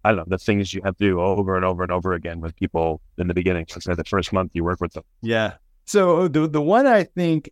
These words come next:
Speaker 2: I see so often, and since I'm mainly in the sales marketing arena, I'm a sales and marketing consultant. I come in and build sales organizations. I mean, so does my team, and we run workshops and things like that, is I think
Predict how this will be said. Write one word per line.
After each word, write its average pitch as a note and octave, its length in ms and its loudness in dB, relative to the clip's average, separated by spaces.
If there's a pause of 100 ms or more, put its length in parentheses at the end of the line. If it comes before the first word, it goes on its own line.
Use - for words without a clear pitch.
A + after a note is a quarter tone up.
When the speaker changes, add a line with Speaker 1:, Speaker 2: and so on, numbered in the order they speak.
Speaker 2:
I B2+ 200 2
see B2 440 -2
so C#3 460 0
often, A#2 380 0
and G#2+ 200 -4
since B2+ 220 -4
I'm C3+ 240 2
mainly C3+ 440 2
in A#2+ 120 0
the A2+ 80 -2
sales A#2 480 0
marketing G#2+ 760 -2
arena, G#2 340 0
I'm G#2 220 0
a G#2 40 -2
sales A2+ 300 -2
and A2 60 0
marketing G#2 340 0
consultant. G2 340 -2
I F#2+ 60 -2
come G#2 180 0
in G2 120 0
and G2 180 -2
build G#2 320 0
sales G#2+ 360 0
organizations. G2 1000 -4 (360)
I G2+ 40 -4
mean, A2 100 2
so A2+ 160 2
does A2 240 -2
my G2+ 140 2
team, G#2 460 -6 (260)
and G#2+ 100 0
we G#2+ 80 2
run G#2 260 2
workshops F#2+ 520 0
and G2 100 -4
things - 160 -12
like - 140 -12
that, - 260 -6
is B2 400 -2 (360)
I B2 100 0
think D#3 420 2